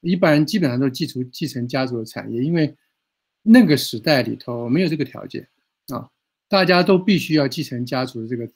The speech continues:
这个产业，家族的才能继续来养活这么多人啊。那我讲这个事情，恰恰是因为现代社会的演化之后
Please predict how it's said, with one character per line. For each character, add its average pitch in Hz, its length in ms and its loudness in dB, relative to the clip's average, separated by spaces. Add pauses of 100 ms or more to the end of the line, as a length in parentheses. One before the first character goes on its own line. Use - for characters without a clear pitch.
这 - 160 -10
个 - 320 -14
产 110 300 -12
业， 120 100 -8
家 135 200 -6
族 117 240 -10
的 117 140 -12
才 120 180 -12
能 123 120 -4
继 123 180 -10
续 120 80 -10
来 120 80 -4
养 123 140 -8
活 117 120 -8
这 117 100 -8
么 113 120 -4
多 - 200 -10
人 - 160 -14 (400)
啊。 - 140 -16 (720)
那 165 260 -6 (1040)
我 185 300 4
讲 123 280 2
这 170 120 -2
个 165 100 2
事 156 160 -4
情， 123 400 -6
恰 220 200 2
恰 170 300 2
是 127 400 -4 (720)
因 247 280 10
为 214 200 8
现 185 340 2
代 143 240 2
社 147 300 -4
会 131 300 -4
的 117 220 -10
演 113 240 -8
化 117 360 -4
之 135 180 -10
后 123 320 -10